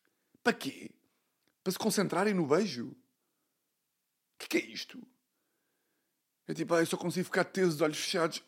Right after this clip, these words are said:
Hum. Pá, que nojo. <laughs> Que nojo, pá! Ela fecha os olhos,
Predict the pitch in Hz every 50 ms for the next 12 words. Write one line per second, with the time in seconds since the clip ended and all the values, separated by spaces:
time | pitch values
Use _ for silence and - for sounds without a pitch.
0 | 160 160 202 208 208 214 214 214 208 190 170 - - - - _ _ _ _ _
1 | _ _ _ _ _ - - - - - 190 190 202 233 269 254 - - - 127
2 | 120 - - _ _ _ _ _ _ _ - 139 - - - _ _ _ _ _
3 | _ _ _ _ _ _ _ _ _ _ _ _ _ _ _ _ _ _ _ _
4 | _ _ _ _ - 180 190 180 190 240 269 233 147 - - - - - - -
5 | - - _ _ _ _ _ _ _ _ _ _ _ _ _ _ _ _ _ _
6 | _ _ _ _ _ _ _ _ _ _ _ _ _ - 175 196 196 - - 262
7 | 247 - 233 208 175 143 131 120 107 - - - - -